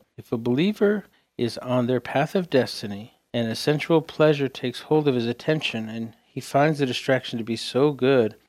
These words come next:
that he resists the call within him to get back on the path. And in resisting over and over, the urge for the path dissipates.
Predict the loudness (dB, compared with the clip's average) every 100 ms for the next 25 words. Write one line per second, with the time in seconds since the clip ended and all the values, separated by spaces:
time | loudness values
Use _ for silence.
0 | -2 -2 -2 -8 -6 -2 0 0 -6 -4
1 | -8 -8 4 6 8 4 0 -4 -2 -2
2 | -2 -4 -6 -8 _ _ _ -4 -4 -2
3 | -4 -6 -6 -8 -4 -4 -4 -10 _ _
4 | _ _ -4 0 0 0 0 0 -2 -6
5 | -4 2 2 4 2 4 4 4 -2 -4
6 | -6 -8 -6 0 0 0 -4 -4 -2 0
7 | 0 -2 -2 -12 -10 -10 -10 -10 -12 -12
8 | -20